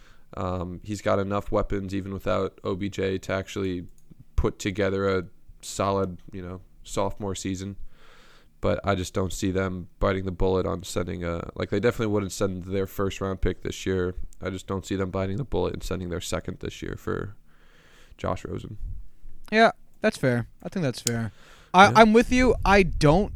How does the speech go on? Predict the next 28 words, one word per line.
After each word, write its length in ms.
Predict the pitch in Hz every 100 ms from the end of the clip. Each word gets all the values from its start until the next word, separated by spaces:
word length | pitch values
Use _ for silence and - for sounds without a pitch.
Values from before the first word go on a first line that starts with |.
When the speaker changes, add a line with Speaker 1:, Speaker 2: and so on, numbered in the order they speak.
| -
Speaker 2:
like 380 | 120 135 - -
this. 580 | 190 233 - - - - - - - -
I, 240 | 151 156 - _ - - 147 127 -
but 240 | 165 156 - - - - - - _ _ _ - _ -
it's 140 | -
been 200 | 190 175
talked 400 | - 156 180 -
about 320 | 190 185 160
to 120 | - 135
death, 500 | 104 135 165 - - -
and 400 | 156 143 117 92 - _ - - - - -
when 220 | 160 196
things 340 | 165 202 202
get 160 | 190 175
talked 320 | 160 165 -
about 300 | 147 160 147 143 107 104
this 260 | 165 -
much, 280 | 185 185 -
it's 200 | 156 160
hard 340 | - 147 156 117
not 260 | 123 135
to 80 | 151
take 300 | - 151 147
it 240 | 139 123 -
s- 120 | 98
Speaker 1:
Mm-hmm. 180 | 95 95
Speaker 2:
relatively 560 | 123 135 160 202 180
seriously, 840 | 214 - 214 220 220 233 247 254